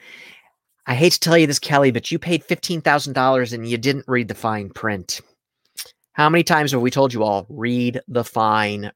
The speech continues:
print"? I know Julie is screaming, "Read the fine print" right now. Um, because everywhere it says that you have to do it.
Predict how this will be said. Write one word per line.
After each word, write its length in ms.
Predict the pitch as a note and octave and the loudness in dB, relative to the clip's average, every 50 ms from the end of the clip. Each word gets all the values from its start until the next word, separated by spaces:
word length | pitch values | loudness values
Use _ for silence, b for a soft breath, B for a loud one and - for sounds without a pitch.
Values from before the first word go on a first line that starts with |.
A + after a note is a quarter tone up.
| _ _ | _ _
print"? 360 | - - G2+ G2 F#2+ F2+ - - | -8 -6 -6 -6 -6 -8 -10 -8
I 120 | A2 A2+ A#2 | -6 -4 0
know 280 | B2 B2+ B2 B2 A#2+ | 2 4 6 6 4
Julie 400 | A2+ A2 B2 B2 A#2 A2+ A2+ A2 | 4 2 2 2 2 2 2 0
is 220 | G#2+ - A2 G#2+ - | 0 -2 -2 -2 -2
screaming, 600 | - - - - C#3 C3 A#2 A2+ G#2+ G#2 G#2 B B B B B B _ | -2 -4 0 0 2 2 2 0 -4 -6 -8 B B B B B B _
"Read 460 | A#2+ A#2+ B2+ C3 B2 A#2+ A#2 G#2+ - - | 2 4 6 6 6 4 2 -2 -4 -6
the 100 | B2 A#2 | -6 -6
fine 540 | A2 - - A2+ G#2+ G#2 G#2+ - G2+ G2+ F#2 - _ _ _ | -4 0 2 2 4 4 2 0 0 -4 -8 -14 _ _ _
print" 260 | - - B2+ G2 - | -4 -4 -4 -4 -4
right 240 | - G#2 F#2 - - | -6 -8 -8 -8 -8
now. 260 | G#2+ G#2 F#2 F2 E2+ B B B B B B B B - | -8 -6 -6 -6 -8 B B B B B B B B 2
Um, 640 | C3 C3+ C3 B2 B2 B2 A#2+ A#2+ A#2+ A#2+ A#2+ A#2+ A#2+ - - B B B B B B B B _ _ _ - C#3 | 4 4 6 6 6 6 6 6 4 4 4 2 0 -2 -2 B B B B B B B B _ _ _ -8 0
because 760 | B2 D#3 - - D#3 D3 C#3+ C3+ C3+ B2+ A#2 - - - - - _ _ _ _ _ _ _ | 2 2 2 4 4 6 6 6 6 4 4 0 0 0 -2 -4 _ _ _ _ _ _ _
everywhere 640 | C#3+ E3 F#3 D#3 E3+ E3 D3+ B2 B2+ A2 A2 G#2 - - | 2 2 4 4 2 2 2 2 2 0 0 -2 -4 -6
it 120 | A2 - | -10 -8
says 240 | - C#3+ A#2 A2 - | -4 -4 -4 -4 -4
that 180 | A#2+ A2 - | -8 -8 -6
you 80 | - C3 | -8 -8
have 280 | A#2+ - C3+ B2+ - - | -6 -4 -4 -4 -4 -6
to 100 | - B2 | -8 -6
do 160 | - D3+ C#3+ | -4 -4 -4
it. 120 | - - | -4 -6